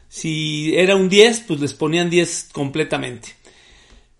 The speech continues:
Y yo, sin embargo, pues, eh, al ser el hermano del Víctor,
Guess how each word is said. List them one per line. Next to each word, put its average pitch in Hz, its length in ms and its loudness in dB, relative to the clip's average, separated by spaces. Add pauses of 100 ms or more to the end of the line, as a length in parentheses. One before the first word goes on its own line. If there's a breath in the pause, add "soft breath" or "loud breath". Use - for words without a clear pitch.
(160)
Y 220 120 0
yo, 285 140 6
sin 294 180 4
embargo, 233 400 4
pues, - 440 0
eh, 151 240 0
al 151 140 -2
ser 196 200 2
el 190 120 4
hermano 180 500 2
del 175 160 2
Víctor, 190 500 2